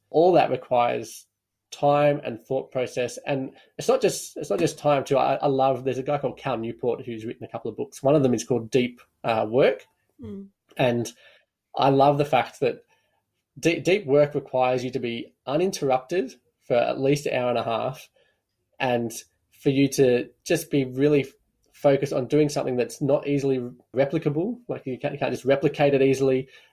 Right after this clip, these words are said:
Speaker 1: It's stuff that requires someone who is well trained and all that kind of stuff. And so he walks through this whole pro-, of this is what it is, and then he talks about how to make sure you schedule it in. And, like, teachers don't get
Speaker 2: Mm.
Speaker 1: time to,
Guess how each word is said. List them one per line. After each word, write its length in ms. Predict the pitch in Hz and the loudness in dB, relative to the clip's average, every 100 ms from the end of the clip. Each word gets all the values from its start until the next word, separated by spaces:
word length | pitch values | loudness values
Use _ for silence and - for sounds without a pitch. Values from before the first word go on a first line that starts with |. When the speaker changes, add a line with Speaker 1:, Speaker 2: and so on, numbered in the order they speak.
| - | -14
Speaker 1:
It's 160 | - - | -12 -6
stuff 300 | 151 135 - | -2 -2 0
that 240 | 123 - - _ _ _ | -2 -2 -10 _ _ _
requires 840 | 135 117 - 139 143 139 131 117 - - | -6 -6 0 4 6 6 4 0 -12 -16
someone 360 | - - 135 120 | -12 -4 -2 -2
who 100 | 120 | -2
is 100 | 113 117 | -6 -6
well 180 | 120 | -6
trained 600 | - - 147 156 165 156 - | -6 -2 2 2 0 -2 -6
and 380 | 123 120 117 123 _ - | -6 -6 -8 -12 _ -4
all 100 | 131 | -2
that 200 | 123 - | -2 -4
kind 160 | 131 123 | -6 -6
of 60 | |
stuff. 220 | - 120 - | -4 -8 -4
And 80 | |
so 120 | 131 123 | -2 0
he 120 | 127 | 2
walks 260 | 143 151 | 2 2
through 120 | - 131 | 0 -2
this 120 | 117 | 0
whole 120 | 123 | -2
pro-, 160 | - 127 | -2 -4
of 200 | 127 120 | -4 -2
this 180 | 160 165 | -2 -2
is 100 | 127 | -2
what 120 | 123 | 0
it 100 | 120 | 0
is, 260 | 123 117 | -2 -4
and 200 | - 123 | -4 -2
then 120 | 123 120 | 0 0
he 60 | |
talks 180 | 117 127 | 0 -2
about 160 | 127 110 | 0 0
how 160 | 120 | 0
to 180 | 117 110 - _ - | 0 -2 -8 _ -2
make 180 | 123 | -2
sure 120 | - 120 | -2 -8
you 60 | |
schedule 480 | - - 123 123 117 | -6 -2 -2 -2 -2
it 60 | 123 | 2
in. 280 | 139 110 110 _ - _ _ | 2 0 -8 _ -20 _ _
And, 80 | 139 | 0
like, 140 | 139 143 | 2 2
teachers 280 | 202 220 | 0 0
don't 260 | 208 143 110 | 2 2 0
get 420 | 131 120 - - - - - | 0 0 0 -12 -20 -20 -20
Speaker 2:
Mm. 160 | 196 180 - | -20 -20 -4
Speaker 1:
time 280 | 131 123 | 0 0
to, 120 | 120 | 0